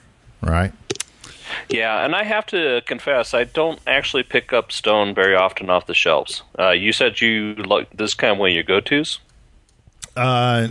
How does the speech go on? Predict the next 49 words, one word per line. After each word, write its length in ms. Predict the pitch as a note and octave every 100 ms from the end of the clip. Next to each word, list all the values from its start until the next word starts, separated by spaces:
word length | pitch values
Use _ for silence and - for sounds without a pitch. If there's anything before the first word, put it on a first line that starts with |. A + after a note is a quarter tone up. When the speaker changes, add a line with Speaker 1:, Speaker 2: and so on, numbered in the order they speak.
| C#3
Speaker 1:
n-, 180 | C#3+ -
no, 380 | E3 C#3+ D3+ C#3+
not 240 | C3 C3 C3
the 60 |
Ruination. 960 | C3+ D#3+ C#3+ A2 B2 D#3+ - - - D2 - - - - _ _ -
I 220 | A#2 C#3+
Speaker 2:
Oh, 20 |
Speaker 1:
like, 180 | D3+ D3+
Speaker 2:
okay. 80 | -
Speaker 1:
I 100 | C3+
like 240 | D#3+ D3+
Stone 320 | A2+ - E3 D#3+
I 160 | C#3+
P 200 | B2+ B2+
A 80 | A#2
is 220 | G#2+ F2+
always 560 | - G2+ F2+ D#2+ B1+ -
good, 220 | - A1+ - - - - - -
always. 680 | G#2 G#2 G2 D2 A#1+ A#1 F#2
I, 80 |
I, 260 | F#2 D#2 G#2
I 200 | G#2 G#2
love 280 | G#2 A2 A2
a 60 |
good 200 | G#2 G2+
Stone 320 | E2+ - F#2+ F#2
I 180 | E2
P 200 | D#2 -
A, 200 | C#2+ C#2 - - - -
but 100 | A#2
Ruination, 840 | C3+ G3+ G#3 F3 F3 E3+ - D#3+
that's 340 | D3 C#3 D3+ -
few 300 | - D3 D3+
and 160 | B2+
far 240 | A#2 B2+ A#2+
between. 480 | G2+ E2 A2+ G2+ E2+
I 140 | B2+
haven't 180 | F3+ G#2+
had 200 | A2+ C3
this 220 | F#2 F2
in 80 | F2+
a 80 | C#2
while. 400 | D2+ G2 D2+ E2
I 80 | A2+
think 120 | A2
it's 100 | E2
been 140 | -
about 260 | F2+ F2 -
two 380 | - G2 G2+